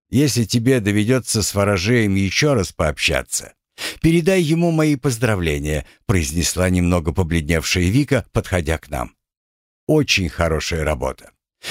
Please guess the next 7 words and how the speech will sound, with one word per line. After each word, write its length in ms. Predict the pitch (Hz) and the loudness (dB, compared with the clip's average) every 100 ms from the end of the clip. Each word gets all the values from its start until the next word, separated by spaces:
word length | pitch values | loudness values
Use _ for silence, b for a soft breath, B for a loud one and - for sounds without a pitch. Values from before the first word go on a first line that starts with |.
| B | B
Я 140 | 127 127 | 0 2
даже 260 | 131 117 | 2 2
думала, 440 | 113 139 139 131 123 | 2 2 2 2 0
что 240 | - 117 | -2 -4
все, 360 | - 170 156 85 | 0 0 2 2
не 140 | 101 | 0
справлюсь. 680 | - 135 143 95 69 - | -2 -2 -2 -2 -6 -6